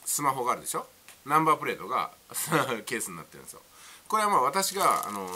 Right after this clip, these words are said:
ナイト二千仕様のトランザムを今乗ってますんで、だからスマホケースもこれにしたらどうかなっていうことでね、使ってるんですよね。うん、まあ、その他ね、私はスマホを二台持ってるんですけども、もう一個 <laughs> の方は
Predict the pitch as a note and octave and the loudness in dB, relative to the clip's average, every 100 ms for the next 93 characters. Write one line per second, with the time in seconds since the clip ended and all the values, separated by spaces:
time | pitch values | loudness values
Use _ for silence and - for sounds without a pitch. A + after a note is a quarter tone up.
0 | F#2 - E3+ F3+ B2 A2 C#3+ C3+ - A#2+ | -8 -4 -2 -2 -4 -4 -4 -4 -4 -4
1 | F2 - G#2 E2 C3 C3+ G#2 E2 F#2+ A#2+ | -6 -6 -6 -4 0 0 0 -6 -6 -6
2 | F#2+ - A2 F#2+ F#2+ G2 - A#2+ A#2+ D2+ | -6 -8 -8 -8 -6 -10 -6 -4 -4 -6
3 | E2+ G#2 D#2 - - - - E3+ C#3+ G2 | -8 -6 -8 -12 -14 -14 -8 -4 0 0
4 | - - D3 C#3+ C#3 A#2+ F#2+ D#2+ G#2 G2 | -2 -6 -2 -2 -2 -6 -8 -10 -8 -8
5 | F#2+ - F#2 D2+ - D#2+ D2 - - F#2+ | -10 -6 -6 -6 -10 -12 -10 -10 -8 0
6 | C3 C#3 F2+ D2+ - - A#2+ - - - | 0 0 -6 -16 -16 -4 -4 -4 -8 -8
7 | G#2 - F2 - - C#3 - - - - | -10 -10 -10 -10 -6 -6 -6 -10 -14 -16
8 | - F2+ D#2 F2 C3+ - F#3+ A3+ E3 E2 | -12 -10 -10 0 2 2 -2 -4 -6 -6
9 | A2 - - - - - - - - - | -6 -8 -18 -20 -20 -20 -20 -20 -20 -20
10 | - - - - - - - - - B2+ | -20 -20 -20 -20 -20 -20 -20 -18 -4 0
11 | D3+ C3+ D#3 D#3 E3 D3+ C3+ - - D3+ | 2 2 4 4 2 0 -2 -8 -14 -4
12 | F#3 E3+ A2 G2+ - G2 E2 - A2+ A2+ | 2 4 2 -2 -10 -14 -10 -10 -8 -6
13 | B2+ E3+ E3+ - A#2 - F#3 E3+ - - | -2 -2 -2 -6 -6 0 6 8 8 4
14 | D#3 D3 C#3 A#2+ A#2+ | 6 4 2 4 4